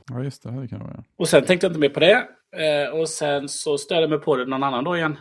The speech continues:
Speaker 2: eh, när jag kom hem och det var mörkt. Så då gick jag in och tittade i,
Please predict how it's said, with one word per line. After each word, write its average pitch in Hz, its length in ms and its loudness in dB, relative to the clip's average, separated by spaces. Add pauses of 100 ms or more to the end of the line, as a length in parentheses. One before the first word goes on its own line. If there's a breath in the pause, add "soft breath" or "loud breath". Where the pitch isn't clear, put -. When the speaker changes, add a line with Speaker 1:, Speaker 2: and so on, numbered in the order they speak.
(120)
Speaker 2:
eh, 151 60 -12
när 151 160 -6
jag 143 140 -6
kom 143 100 -8
hem 139 160 -6
och 127 40 -6
det 131 60 -6
var 131 80 -6
mörkt. 127 340 -8
Så - 180 -16
då 131 280 -6
gick 131 200 -8
jag 170 100 -4
in 147 80 -6
och - 60 -20
tittade 120 440 -10
i, 117 300 -12